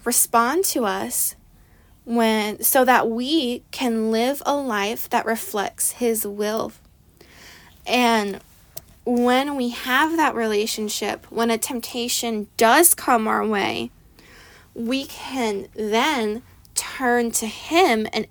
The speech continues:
ask God the Father for strength, God the Father for encouragement, and we can even turn to other believers in our life so that they can pray for us through these tem-, temptations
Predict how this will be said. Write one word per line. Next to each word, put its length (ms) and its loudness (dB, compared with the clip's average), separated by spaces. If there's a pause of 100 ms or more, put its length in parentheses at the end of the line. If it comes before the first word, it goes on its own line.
(120)
ask 480 -2 (1040)
God 280 6
the 80 -6
Father 680 0
for 220 -6
strength, 800 -2 (360)
God 240 4
the 60 -4
Father 640 0
for 260 0
encouragement, 840 -2 (1400)
and 680 4 (360)
we 220 0
can 160 -2
even 380 -2
turn 260 -2
to 200 -6
other 260 2
believers 680 0
in 140 -4
our 120 -2
life 320 -2
so 180 0
that 200 -4
they 160 0
can 160 -6
pray 300 -4
for 220 -6
us 180 0
through 220 -4
these 180 -4
tem-, 240 -6
temptations 800 -6